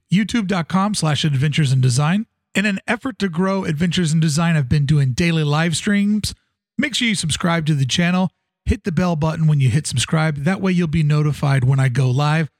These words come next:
A lot of the episodes like today, we're looking for the audience's participation. So if you want to watch the first portion, it's over on YouTube for you. But I would appreciate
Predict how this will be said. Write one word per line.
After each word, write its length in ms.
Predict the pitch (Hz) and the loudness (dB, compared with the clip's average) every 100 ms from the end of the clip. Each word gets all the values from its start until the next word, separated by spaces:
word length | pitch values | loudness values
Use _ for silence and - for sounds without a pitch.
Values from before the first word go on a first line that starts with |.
| _ _ | _ _
A 40 | 131 | -4
lot 160 | 156 | -2
of 60 | 170 | 0
the 100 | 165 | -2
episodes 440 | 165 165 175 160 | -2 -2 -2 -2
like 100 | 160 | -4
today, 380 | - 160 175 202 _ _ - | -2 -2 0 -2 _ _ -2
we're 80 | 214 | 0
looking 400 | 220 - 208 190 | -2 -2 0 0
for 220 | - 175 | 0 0
the 140 | 151 | 0
audience's 520 | 143 151 156 147 147 | 0 0 0 0 -2
participation. 960 | - - 156 139 131 - 143 139 139 135 | 0 -2 0 -2 -2 -2 0 0 -2 -4
So 140 | - | -4
if 100 | 190 | -2
you 80 | 220 | -2
want 140 | 220 214 | -2 -2
to 40 | |
watch 460 | 180 160 208 - - | 0 0 -2 -4 -6
the 140 | 196 | -6
first 280 | 208 208 - | -4 -4 -2
portion, 460 | 202 202 - 208 202 _ _ - | -2 0 0 -2 -2 _ _ -6
it's 160 | 143 | -2
over 240 | 190 170 170 | -2 0 -2
on 140 | 151 | 0
YouTube 520 | 175 160 170 175 151 | 0 2 2 2 0
for 220 | - 170 | 0 0
you. 200 | 170 170 - _ _ | 2 0 -2 _ _
But 120 | - 147 | -2 0
I 20 | |
would 80 | 143 | 0
appreciate 720 | - 262 240 - 147 143 | -2 -2 -2 0 2 0